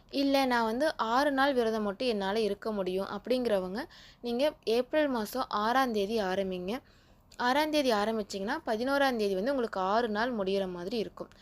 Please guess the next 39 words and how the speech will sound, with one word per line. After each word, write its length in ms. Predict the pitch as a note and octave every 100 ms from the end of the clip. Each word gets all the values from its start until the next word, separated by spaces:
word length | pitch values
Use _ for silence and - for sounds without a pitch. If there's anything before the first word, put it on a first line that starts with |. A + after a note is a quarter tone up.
| - - - - -
இந்த 240 | C4+ C4+
ஆறு 260 | - A#3 G#3+
நாள், 160 | G#3 -
இல்ல 260 | C#4 C#4+
என்னால 220 | C#4+ C4 B3
ஆறு 280 | A3+ C#4
நாளும் 260 | D4 C4+ D4
இருக்க 260 | B3 - C4
முடியாது 460 | A3+ G#3+ G3+ A3
அப்படிங்கிறவங்க, 600 | G#3 G#3 G3+ F#3+ F3+ C4+
மூணு 300 | C4+ C4 D4
நாள்னா 420 | C4+ C4 A3+ C4+ -
நீங்க 300 | B3 C#4+ G#4+ - - -
ஒன்பதாம் 360 | - A3+ C#4 D#4
தேதி 180 | C#4 B3
ஸ்டார்ட் 280 | - G#3+ -
பண்ணிங்கன்னா, 340 | G#3+ G3+ A#3+ D#4
ஒன்பது, 380 | A3+ A3+ B3+
பத்து, 280 | B3+ G3+ B3+
பதினொன்னு 280 | A3+ G3+ G3
மூணு 240 | G3+ G#3
நாள் 160 | G#3 G#3+
இருந்துக்கலாம். 520 | G3+ F#3+ F#3 G3 C#4+ - - -
இல்ல, 120 | A3+
நான் 160 | A3+ G#3+
ஒரு 220 | G3+ A#3
நாள் 260 | C4 C4 D#4
மட்டும்தான் 480 | C#4+ A#3 A#3+ B3 C4+
விரதம் 240 | A3 A3
இருக்க 220 | G#3 G#3+
போறேன் 300 | G#3 G3+ G3+
அப்படின்னாலும், 440 | F#3+ F#3 A3+ C4 F#4
அது 240 | G#3+ C#4+
பதினொன்னாம் 400 | A#3 G#3+ A3+ A#3
தேதி 220 | G#3+ F#3+ F#3+
மட்டும் 340 | F3+ - -
வெள்ளிக்கிழமை 580 | G#3 A3 B3+ A3 G#3+ D4
நீங்க 180 | B3 G#3+ - G3+
முழுவதுமா 420 | G#3 G3+ G3